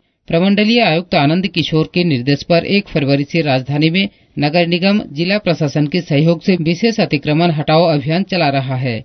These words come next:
पहले अभियान नौ फरवरी तक चलना था, अब यह अभियान ग्यारह फरवरी तक चलेगा। शराबबंदी को लेकर स्वास्थ्य विभाग तैयार। एक अप्रैल से होने वाली पूर्ण शराबबंदी को लेकर स्वास्थ्य महकमा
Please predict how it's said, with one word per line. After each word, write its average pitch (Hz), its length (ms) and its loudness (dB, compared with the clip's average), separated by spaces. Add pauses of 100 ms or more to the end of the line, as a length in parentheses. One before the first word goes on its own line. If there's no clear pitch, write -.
(220)
पहले 196 280 0
अभियान 170 400 0
नौ 180 200 0
फरवरी 143 380 -2
तक 180 260 -2
चलना 147 280 0
था, 123 340 -8 (220)
अब 208 180 0
यह 180 280 0
अभियान 156 520 0
ग्यारह 165 240 0
फरवरी 135 360 -4
तक 170 220 -4 (220)
चलेगा। 123 580 -4 (600)
शराबबंदी 202 460 0
को 240 160 0
लेकर 175 320 0
स्वास्थ्य 170 400 -2
विभाग 147 420 -2
तैयार। 135 400 0 (360)
एक 190 200 0
अप्रैल 214 300 -2
से 240 160 0
होने 160 220 0
वाली 160 220 0
पूर्ण 190 340 -2
शराबबंदी 143 580 0
को 170 180 -2
लेकर 143 320 0
स्वास्थ्य 180 420 0
महकमा 143 500 0